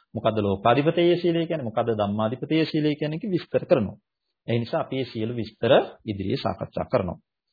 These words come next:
පරාමට්ඨා පරාමට්ඨ පටිපස්සද්ධි වශයෙන්. පරාමට්ඨ සීල, අපරාමට්ඨ සීල,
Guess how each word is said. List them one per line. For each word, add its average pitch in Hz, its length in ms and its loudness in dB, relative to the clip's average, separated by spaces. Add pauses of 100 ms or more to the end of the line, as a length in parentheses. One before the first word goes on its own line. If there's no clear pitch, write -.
(1700)
පරාමට්ඨා 214 800 12
පරාමට්ඨ 147 680 8
පටිපස්සද්ධි 147 880 -6
වශයෙන්. 104 360 -6 (600)
පරාමට්ඨ 139 600 2
සීල, 185 300 -2 (640)
අපරාමට්ඨ 147 680 0
සීල, 110 240 -6